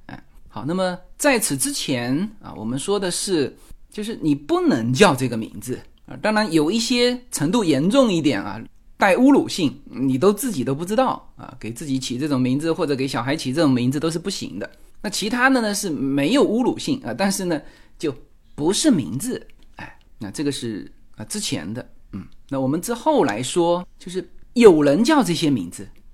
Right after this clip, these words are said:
但是呢你尽量避免用这些名字，就属于我刚才说的第二档，叫做最好不要。呃，当然这个最好不要是很客气的，就是你尽量不要避开这些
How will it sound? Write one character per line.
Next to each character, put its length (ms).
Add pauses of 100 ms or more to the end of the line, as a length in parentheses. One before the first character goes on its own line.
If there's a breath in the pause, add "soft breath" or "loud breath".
(120)
但 200
是 160
呢 140
你 600 (400)
尽 180
量 220
避 220
免 340
用 200
这 120
些 120
名 220
字， 100 (240)
就 120
属 220
于 100
我 120
刚 140
才 140
说 160
的 100
第 180
二 200
档， 160 (600)
叫 120
做 160 (180)
最 220
好 240
不 160
要。 340 (380)
呃， 80
当 160
然 100
这 80
个 80
最 160
好 180
不 120
要 420 (300 soft breath)
是 120
很 140
客 200
气 220
的， 120
就 120
是 120
你 180 (240)
尽 160
量 180
不 100
要 260
避 160
开 180
这 100
些 300